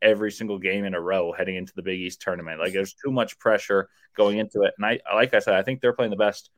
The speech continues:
basketball. Um, I don't think they're gonna win the conference now that what I've seen, but had they won this game, I think they would have.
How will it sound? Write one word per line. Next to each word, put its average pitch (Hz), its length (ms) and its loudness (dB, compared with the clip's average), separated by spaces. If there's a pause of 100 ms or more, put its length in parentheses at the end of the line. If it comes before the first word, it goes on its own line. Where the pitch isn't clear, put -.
(180)
basketball. 104 760 2 (340)
Um, 95 420 0
I 101 60 2
don't 120 160 4
think 127 140 -6
they're 123 100 4
gonna 117 140 4
win 123 160 2
the 113 80 2
conference 120 520 -2
now 101 200 0
that 104 180 4
what 104 400 0
I've 98 80 2
seen, 98 180 -8
but 95 160 -2
had 127 400 2
they 120 120 2
won 98 280 -2
this 147 160 -8
game, 143 160 -6
I 98 40 -6
think 117 200 -12
they 95 100 2
would 95 280 0
have. 73 240 -6